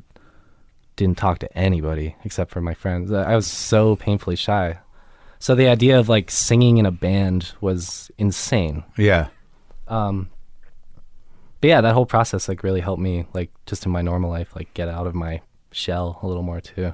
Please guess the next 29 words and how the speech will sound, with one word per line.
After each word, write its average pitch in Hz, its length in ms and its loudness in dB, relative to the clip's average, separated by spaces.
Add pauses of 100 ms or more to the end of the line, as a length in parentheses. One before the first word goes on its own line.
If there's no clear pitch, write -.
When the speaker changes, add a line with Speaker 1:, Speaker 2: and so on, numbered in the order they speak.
(160)
Speaker 2:
That's 117 280 0
great, 110 340 2
man. 92 360 0
Speaker 1:
So - 160 -2
yeah, 120 220 4
uh, 101 300 -4
it - 40 -6
was, 123 160 0
like, 131 140 0
a 117 140 2
crazy, 123 600 2 (220)
Speaker 2:
So 123 100 -2
Speaker 1:
it 117 40 2
Speaker 2:
that 127 100 6
Speaker 1:
was - 0 -
a - 20 8
Speaker 2:
was 120 100 2
the 127 60 2
Speaker 1:
crazy 113 80 -2
Speaker 2:
first 120 240 2
band, 113 300 2
Charlie 101 360 4
and 95 120 4
the 92 40 2
Moonhearts. 90 580 0
Speaker 1:
Yeah, 123 500 4
Speaker 2:
And 123 80 2
Speaker 1:
yeah. 135 140 4
Speaker 2:
then, 139 120 4